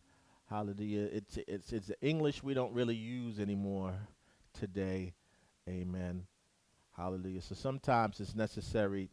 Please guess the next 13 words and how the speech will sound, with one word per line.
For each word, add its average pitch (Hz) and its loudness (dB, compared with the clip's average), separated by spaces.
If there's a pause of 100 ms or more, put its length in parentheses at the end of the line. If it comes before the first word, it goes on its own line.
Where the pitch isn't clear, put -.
(100)
to, 87 -6
uh, - -14
uh, 50 -14 (220)
use 101 -8
a 92 -8
different 104 0
version, 98 0
like 90 -2
the 92 -4
New 98 -2
Living 101 0
Translation, 90 -2
to - -10